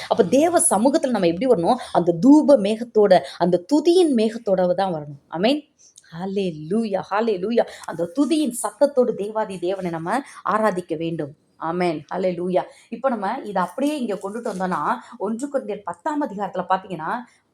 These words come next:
பாருங்களேன், ஆச்சரியமா இருக்கு. ஒன்று கொரிந்தியர் பத்தாம் அதிகாரம் ஒன்றாம் வசனத்துல அந்த மேகத்தை குறித்த அதே காரியம் வருது. "இப்படி இருக்க சகோதரரே, நீங்கள் எவைகளை அறிய வேண்டும் என்றிருக்கிறேன் என்றால், நம்முடைய பிதாக்கள் எல்லாரும் மேகத்துக்கு கீழாய் இருந்தார்கள்."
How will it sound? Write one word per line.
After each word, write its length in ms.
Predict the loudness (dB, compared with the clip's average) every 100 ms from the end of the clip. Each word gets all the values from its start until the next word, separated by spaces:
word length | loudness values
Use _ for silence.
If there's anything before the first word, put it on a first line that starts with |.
| _ 2
பாருங்களேன், 420 | 2 2 -2 -2
ஆச்சரியமா 520 | 0 0 -2 0 0
இருக்கு. 300 | 0 -2 -10
ஒன்று 260 | -8 -8 -6
கொரிந்தியர் 300 | -4 -2 0
பத்தாம் 340 | -2 0 0
அதிகாரம் 420 | 0 -4 -4 -4
ஒன்றாம் 280 | -4 0 0
வசனத்துல 360 | -2 -6 -6 -2
அந்த 240 | -2 -4
மேகத்தை 460 | -6 -8 -10 -12 -8
குறித்த 420 | -6 0 0 0 -6 0
அதே 220 | 2 4
காரியம் 360 | 2 0 -2
வருது. 200 | -6 -6 -6 -8 _ _ _ _ _
"இப்படி 340 | -10 -4 -2 -2
இருக்க 240 | -2 -2 -2
சகோதரரே, 540 | -4 0 0 0 -2 -6 -4
நீங்கள் 260 | -2 0
எவைகளை 420 | -2 -2 -2 0
அறிய 320 | 2 0 0 -4
வேண்டும் 380 | -4 -4 -6
என்றிருக்கிறேன் 640 | -8 -8 -12 -12 -6 -4 -4
என்றால், 460 | -8 0 0 0 -6
நம்முடைய 320 | -4 -2 -2 -6
பிதாக்கள் 380 | -4 -2 -2 -6
எல்லாரும் 500 | 0 0 0 -4 -6
மேகத்துக்கு 640 | -6 -4 -6 -10 -20 -14 -16
கீழாய் 440 | -12 -8 -4 -4 -4
இருந்தார்கள்." 720 | -10 -10 -10 -8 -10 -10 -16